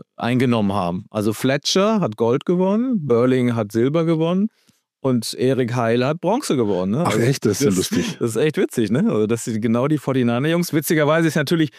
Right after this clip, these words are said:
Speaker 1: bei, bei, äh, ähm, Erik Heil ist ja Stuart Bissell,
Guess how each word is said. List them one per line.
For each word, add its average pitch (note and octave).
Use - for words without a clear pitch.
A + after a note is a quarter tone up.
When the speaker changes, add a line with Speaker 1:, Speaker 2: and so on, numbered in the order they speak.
Speaker 1:
bei, C#3
bei, B2
äh, G#2+
ähm, D2+
Erik A2+
Heil C#3+
ist -
ja A2+
Stuart B2
Bissell, F3+